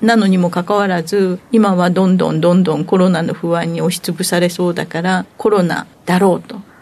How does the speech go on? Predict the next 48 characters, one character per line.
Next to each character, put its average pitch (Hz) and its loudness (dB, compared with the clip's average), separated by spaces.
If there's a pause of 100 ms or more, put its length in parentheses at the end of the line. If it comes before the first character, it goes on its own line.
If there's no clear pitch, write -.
(340)
そ 233 -2
し - -2
て 202 -4
重 202 2
篤 220 0
化 202 -2
す 196 -2
る 170 -2
可 208 -2
能 214 4
性 180 2
が 170 0
あ 170 0
っ - -10
て、 170 -2
自 165 -2
分 180 2
は 170 -2
死 185 0
ん 180 4
じ 170 0
ゃ 165 2
う 165 0
か 170 -2
も 180 0
し - -4
れ 151 -2
な 151 -4
い 180 -4
と 156 -6
か 156 -4
っ 175 -2
て 170 -2
い 170 0
う 170 0
の 170 -2
に、 165 -4
わ 180 -2
ー - -6
っ 190 -10
て 214 -2
な 214 0
っ 220 -2
て 190 -2
い 185 2
く 202 -6
時 208 0
に、 202 -2